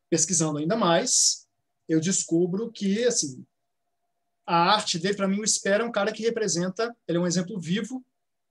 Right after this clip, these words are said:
falei até isso agora há pouco com, com o Pedro, é um exemplo vivo de um cara que fez da vida dele a própria arte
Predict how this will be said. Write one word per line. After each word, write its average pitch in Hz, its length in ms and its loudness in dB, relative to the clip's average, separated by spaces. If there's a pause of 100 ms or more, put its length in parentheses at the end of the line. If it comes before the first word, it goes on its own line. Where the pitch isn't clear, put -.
(240)
falei 170 220 2
até 190 180 -2
isso 190 160 -4
agora 156 240 0
há - 20 -6
pouco 156 400 -8 (180)
com, 135 260 -14
com - 120 -12
o 135 60 -12
Pedro, 156 380 -4 (320)
é 147 40 -8
um 147 60 0
exemplo 170 300 -2
vivo 214 420 -4
de 190 500 -4
um 214 160 -6
cara 202 480 2 (580)
que 202 120 -6
fez 247 560 4
da 165 140 6
vida 180 280 -2
dele 175 440 0
a 165 100 -8
própria 165 380 -4
arte - 500 -10